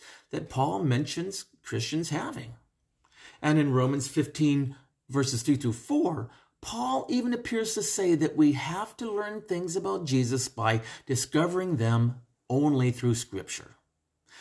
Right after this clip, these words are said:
And Paul apparently knew nothing about any community of witnesses to consult for such things.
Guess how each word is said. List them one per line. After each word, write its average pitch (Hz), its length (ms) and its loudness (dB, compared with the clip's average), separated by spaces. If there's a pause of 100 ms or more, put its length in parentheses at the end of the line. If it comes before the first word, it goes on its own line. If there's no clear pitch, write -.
(180)
And 123 140 2
Paul 135 240 2
apparently 135 480 0
knew 131 200 4
nothing 147 440 -2
about 175 400 -2
any 233 180 -2
community 117 540 2
of 98 100 -4
witnesses 101 540 -6
to - 160 -12
consult - 580 -8 (560)
for 107 120 -8
such - 280 -4
things. 104 560 -10